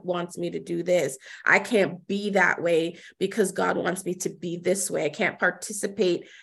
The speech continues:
in that conversation in that way and tear that person down because, right? And so I've got to practice my no. And that's hard for many of us as women.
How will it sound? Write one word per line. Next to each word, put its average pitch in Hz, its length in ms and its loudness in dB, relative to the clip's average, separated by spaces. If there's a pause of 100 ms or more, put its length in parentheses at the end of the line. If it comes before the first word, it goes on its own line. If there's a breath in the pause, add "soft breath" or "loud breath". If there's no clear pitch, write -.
(100)
in 185 140 6
that 175 180 2
conversation 185 1120 2 (280 loud breath)
in 180 200 6
that 170 260 4
way 175 380 2
and 165 220 -2
tear 196 280 4
that 180 220 2
person 185 440 -2
down 185 520 2
because, 180 840 2
right? 185 420 2 (160 loud breath)
And 196 160 0
so 202 260 4
I've 190 280 0
got 170 420 0
to 240 120 -2
practice - 720 -4 (100)
my 185 220 4
no. 202 340 2
And 185 120 0
that's 226 220 2
hard 240 380 0
for 220 160 2
many 170 320 0
of 151 160 -6
us - 400 -6 (380 soft breath)
as 175 200 0
women. 165 420 -2